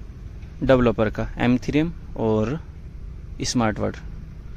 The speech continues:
और ये जो digging देख रहे हैं आप, ये club बन रहा है यहाँ पे, जो सबसे बड़ा club है एक लाख square feet का, उसकी digging हो रही है यहाँ पे। तो काम काफ़ी तेज़ी से चल रहा है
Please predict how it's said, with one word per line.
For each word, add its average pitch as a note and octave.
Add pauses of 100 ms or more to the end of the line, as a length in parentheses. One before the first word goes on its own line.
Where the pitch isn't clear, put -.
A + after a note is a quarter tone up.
(460)
और A#2+
ये B2+
जो D3
digging C#3+
देख C#3
रहे B2+
हैं C3
आप, C3+ (800)
ये C#3
club D3
बन C#3
रहा A#2+
है A2
यहाँ G#2+
पे, A2+ (160)
जो D3
सबसे C#3
बड़ा C3+
club B2
है C3
एक C3+
लाख C#3+
square C3
feet B2+
का, A2 (560)
उसकी D3
digging C3+ (640)
हो B2+
रही A2
है G#2+
यहाँ G#2+
पे। A2 (4000)
तो C3
काम D3
काफ़ी D3
तेज़ी D3
से E3+
चल D3
रहा C3
है D#3+